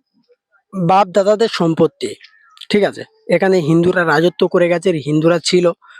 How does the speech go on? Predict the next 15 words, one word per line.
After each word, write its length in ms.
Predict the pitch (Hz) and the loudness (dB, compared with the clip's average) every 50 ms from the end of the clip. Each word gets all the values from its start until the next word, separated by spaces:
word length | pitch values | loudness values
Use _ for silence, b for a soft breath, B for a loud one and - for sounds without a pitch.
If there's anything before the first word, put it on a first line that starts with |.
| B B - | B B -2
খুব 100 | 226 180 - - | -2 -2 -2 0
সুন্দর 260 | 190 196 196 196 180 - | 0 0 2 0 0 0
কথা। 200 | 165 131 131 110 - - _ B B B B B B B B B B B 226 | -2 -4 -6 -10 -12 -12 _ B B B B B B B B B B B -2
আহ, 140 | 175 147 139 - - | -2 -2 -2 0 -2
তারপর 220 | 175 190 214 226 202 226 | 0 2 2 0 2 0
বললো 160 | 233 247 254 233 | 0 0 0 -2
কি 80 | - 294 269 240 | -2 -2 0 2
যে 60 | 226 202 175 165 | 2 2 2 2
যদি, 140 | 185 185 214 185 _ - 190 180 | 0 0 0 0 _ 0 2 4
আহ, 220 | 180 180 175 165 151 151 151 | 4 2 2 0 -2 -2 0
হিন্দুদের 340 | 165 190 185 208 208 220 202 - | 0 2 2 2 2 0 0 0
সঙ্গে 220 | 226 220 220 220 214 196 | 0 2 2 2 2 2
লড়াই 260 | 202 202 208 214 214 196 - | 2 2 2 2 0 0 -2
করতে 220 | 208 190 _ - 226 214 208 | -2 -2 _ 0 0 0 0
ইচ্ছা 260 | 190 _ - - 277 | -2 _ -4 -2 0